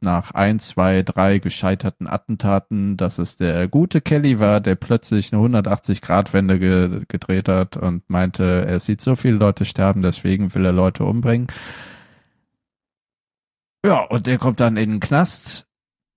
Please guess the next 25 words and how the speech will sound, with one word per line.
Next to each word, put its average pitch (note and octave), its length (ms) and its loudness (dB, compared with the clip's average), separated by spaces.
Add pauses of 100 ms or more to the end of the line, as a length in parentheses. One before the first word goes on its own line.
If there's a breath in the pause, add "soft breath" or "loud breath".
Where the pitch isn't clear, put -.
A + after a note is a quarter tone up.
(340)
Der G2 120 -2
Anwalt B2+ 340 2
ist B2 120 0
verletzt. - 960 -2
Lee B2 240 2
Adama A#2 480 2
will A#2+ 160 4
seine G#2+ 280 0
Position A2 640 0
übernehmen. C#3 500 -2
Das G#2 160 -2
findet A2 280 0
sein G2 180 -2
Vater F#2+ 320 0
nicht B2 260 0
gut. F#3+ 280 2
Und G2+ 140 0
jetzt A2 200 0
stehen A2 280 0
sie G2+ 140 -6
an F#2 100 -2
verschiedenen C#3+ 640 0
Ecken B2 360 -2
des - 460 -2 (400)
Gerichtsraums. C#3+ 960 0